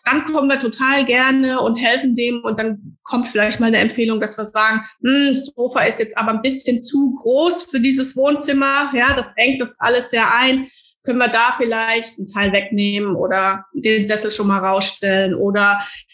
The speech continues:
die Eiche rustikal Anbauwand vielleicht entfernen, ja, solche Dinge. Also einfach, dass wir Eingriffe vornehmen,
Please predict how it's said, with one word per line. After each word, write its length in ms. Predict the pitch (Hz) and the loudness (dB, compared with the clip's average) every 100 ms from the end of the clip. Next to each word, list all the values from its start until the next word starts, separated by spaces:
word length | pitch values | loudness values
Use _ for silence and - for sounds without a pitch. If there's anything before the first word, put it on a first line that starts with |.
| - _ _ - | -20 _ _ -2
die 220 | 226 233 | -2 0
Eiche 340 | 214 247 294 277 | 0 2 2 2
rustikal 680 | 254 247 240 226 254 247 247 226 | 2 0 -4 -4 0 2 2 2
Anbauwand 720 | 262 247 233 233 226 226 233 | 2 2 2 2 2 0 0
vielleicht 580 | - 226 220 226 226 - | -2 -2 0 0 -2 -6
entfernen, 800 | 214 - 220 226 220 220 220 214 | -8 -2 0 2 2 0 -2 -6
ja, 400 | 214 226 240 240 - | -4 -2 0 -4 -6
solche 380 | - 226 240 254 | -2 0 2 0
Dinge. 380 | 202 262 240 185 | 2 2 2 2
Also 200 | 208 - | 0 -2
einfach, 340 | 214 220 226 | -6 -8 -12
dass 220 | - - 214 | -12 -8 -2
wir 460 | 214 208 208 226 - _ _ | 0 0 -2 -6 -10 _ _
Eingriffe 800 | - 185 247 247 262 262 262 254 247 | 0 2 2 2 0 0 0 0 -2
vornehmen, 920 | - 247 254 254 254 254 262 262 | -2 -2 0 0 0 0 -2 -4